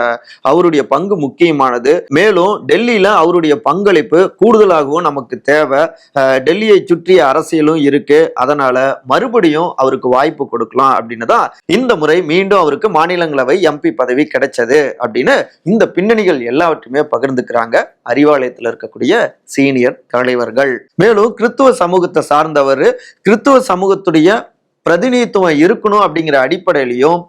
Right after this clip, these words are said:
திரு வில்சனுக்கு மீண்டும் மாநிலங்களவை எம் பி பதவி கிடைச்சிருக்கு. அது மட்டும் இல்லாம மிக முக்கியமாக தாவேக்காவுடைய தலைவர் திரு விஜய்,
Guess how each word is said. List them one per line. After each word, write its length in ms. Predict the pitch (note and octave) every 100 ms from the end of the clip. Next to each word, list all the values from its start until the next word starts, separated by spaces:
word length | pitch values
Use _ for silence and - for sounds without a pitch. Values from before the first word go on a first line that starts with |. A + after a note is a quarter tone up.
| _
திரு 220 | D#3+ D3
வில்சனுக்கு 760 | D3 A3+ - B3 C3+ F#3+ C4+ C#3+
மீண்டும் 420 | D3 G3 F#3+ G3
மாநிலங்களவை 600 | D#3+ F3 D#3+ D3+ C3+ B2+
எம் 220 | C3 D3
பி 120 | E3
பதவி 480 | B2 B2 B2 E3+ - _
கிடைச்சிருக்கு. 600 | C#3+ C#3+ C#3+ B2 A2 C#3+ D3+ - - _
அது 260 | - B2+ F#3+
மட்டும் 300 | A3 A3 A3
இல்லாம 340 | F#3+ D3+ D#3
மிக 320 | F3 C#3+ D3+ A3
முக்கியமாக 880 | D#3 - E3+ C#3 B2+ A#2+ C#3 C#3+ - _ _ -
தாவேக்காவுடைய 600 | D#3+ G3 F3 E3+ C#3 C3+
தலைவர் 460 | C#3 D3 C#3+ E3+
திரு 360 | - C#3+ E3 -
விஜய், 420 | C#3 C#3+ D3 C3+